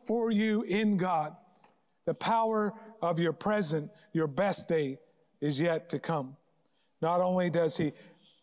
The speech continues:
does the Easter power heal the pain of our past and give us power to overcome our, in our present, he gives,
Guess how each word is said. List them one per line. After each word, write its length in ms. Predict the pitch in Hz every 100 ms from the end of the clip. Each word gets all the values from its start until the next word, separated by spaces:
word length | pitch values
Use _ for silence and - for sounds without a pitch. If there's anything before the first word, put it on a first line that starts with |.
| _ _
does 180 | 175 175
the 100 | 170
Easter 400 | 175 202 - 185
power 560 | - 185 185 180 151 151 - -
heal 240 | 202 190
the 80 | 175
pain 320 | - 202 202
of 100 | 185
our 160 | 165 165
past 460 | - 180 175 160 - - -
and 100 | 170
give 160 | 180
us 200 | 175 170
power 440 | - - 190 190 180
to 100 | 175
overcome 540 | 170 175 160 - 180
our, 120 | 160 -
in 160 | 170 170
our 100 | 165
present, 420 | 165 180 160 165 - - -
he 120 | 190
gives, 340 | 160 202 170